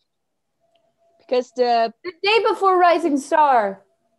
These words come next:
Speaker 2: And they're like, "Yeah, we
Speaker 1: Yeah.
Speaker 2: knew that we were ready to kill it." And then they all get sick for some reason.
Speaker 1: Yeah, Mo gets
Speaker 2: And then
Speaker 1: sick. Charlie slams his fingers in a drawer when he's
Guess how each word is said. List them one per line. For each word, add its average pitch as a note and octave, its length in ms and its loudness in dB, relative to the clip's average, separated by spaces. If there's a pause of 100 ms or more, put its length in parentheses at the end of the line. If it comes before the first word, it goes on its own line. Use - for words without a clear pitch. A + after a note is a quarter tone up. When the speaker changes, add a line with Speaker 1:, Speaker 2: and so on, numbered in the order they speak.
(440)
Speaker 2:
And D#4 280 -2
they're F#4 120 -2
like, D4+ 300 -2
"Yeah, C#4 320 2
we C4 160 -2
Speaker 1:
Yeah. C#4 180 2
Speaker 2:
knew D#4+ 80 -2
that E4+ 80 0
we D4+ 140 -10
were D4 120 -6
ready D4 260 0
to C4 120 -2
kill C#4 300 0
it." G#3+ 180 2
And A3 180 0
then B3+ 200 2
they C4+ 100 0
all B3 160 2
get A#3 220 -4
sick F4 400 -6
for F3+ 260 -12
some C4 540 -4
reason. F3+ 420 -12
Speaker 1:
Yeah, G3+ 220 -2
Mo A#3 320 -4
gets A4+ 320 -8
Speaker 2:
And A#3+ 140 -12
then A#3+ 80 -10
Speaker 1:
sick. A#3 340 -4 (920)
Charlie G#4 520 0
slams D#4+ 500 -4
his C#4 260 -6
fingers A3+ 680 -8 (320)
in B3+ 100 -10
a C#4 60 -6
drawer B3 420 0
when G3+ 200 -4
he's G#3+ 380 -14